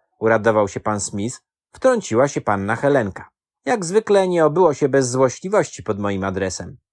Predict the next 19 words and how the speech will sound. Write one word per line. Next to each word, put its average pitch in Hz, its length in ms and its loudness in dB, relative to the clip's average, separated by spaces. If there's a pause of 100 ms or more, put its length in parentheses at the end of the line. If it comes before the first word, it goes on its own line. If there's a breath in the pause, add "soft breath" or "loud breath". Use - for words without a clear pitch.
(420)
„Pan 98 200 0
Tomasz 143 540 0 (220)
tak 233 260 -2
sekretnie 123 640 -2
kryje 156 300 0
cel 185 280 0
swojej 101 380 -2
misji, 143 480 -4 (160)
panie 95 260 -6
Smith, 123 400 -4 (340)
że 131 360 2
nikt 202 280 -2
z 117 140 -4
nas 127 340 0
nic 113 260 -6
o 120 60 -4
niej 160 200 -2
nie 226 160 0
wie 101 180 -4